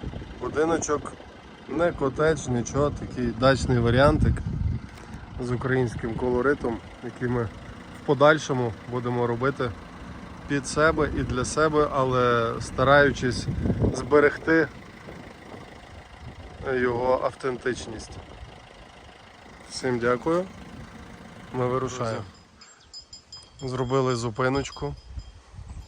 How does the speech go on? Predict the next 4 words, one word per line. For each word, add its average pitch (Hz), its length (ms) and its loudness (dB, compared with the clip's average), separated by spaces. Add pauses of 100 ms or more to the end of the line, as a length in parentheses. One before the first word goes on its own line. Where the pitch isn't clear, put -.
(1900)
щоб 120 280 -6
купити 120 440 -2
меду. 110 420 2 (1600)
Побачили, 127 600 -2